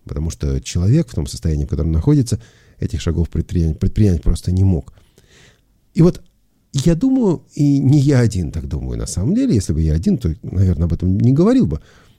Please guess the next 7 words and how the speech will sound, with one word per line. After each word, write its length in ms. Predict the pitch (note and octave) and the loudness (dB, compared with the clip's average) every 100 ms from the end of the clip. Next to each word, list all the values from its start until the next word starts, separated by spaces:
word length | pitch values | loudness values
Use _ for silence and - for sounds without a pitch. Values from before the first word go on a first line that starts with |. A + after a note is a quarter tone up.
| _ _ | _ _
Так 120 | D#3 | 0
вот, 280 | E3+ A2 - | 2 2 -2
считается, 680 | - D3 G3+ A#3 A3 - - - | -4 -2 0 0 0 -2 -8 -10
что 420 | - - E3 D3+ | -12 -4 0 2
вот 140 | D3 | 2
это 140 | D#3+ - | 0 -2
ощущение 840 | - A#2+ D3 - - A3 F#3+ | -2 -2 -4 -4 0 2 2